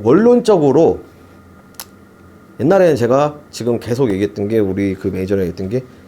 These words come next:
십 분 내에 끊어야 된다, 이십 분 내에 끊어야 된다, 뭐 그런 걸 갖다가 위주로 많이 얘기했었는데, 보다 길게 하더라도,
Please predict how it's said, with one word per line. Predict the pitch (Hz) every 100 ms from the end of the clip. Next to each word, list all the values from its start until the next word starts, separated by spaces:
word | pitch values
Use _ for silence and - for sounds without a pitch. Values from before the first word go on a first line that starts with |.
| -
십 | - - -
분 | 170
내에 | 135 107
끊어야 | 139 117
된다, | 98 90 90 90 - -
이십 | 110 -
분 | 131
내에 | 107 98
끊어야 | 123 117
된다, | 92 85 87 92 - - - - - -
뭐 | 104 92
그런 | - 139 147
걸 | 131
갖다가 | 113 113 104
위주로 | 98 113 113
많이 | 90 98
얘기했었는데, | 104 104 107 139 104 98 123 90 - - - -
보다 | - 247 139 131 - - - - - - - - - - - -
길게 | - 117 107 104 107 85 - - -
하더라도, | - 160 175 90 104 95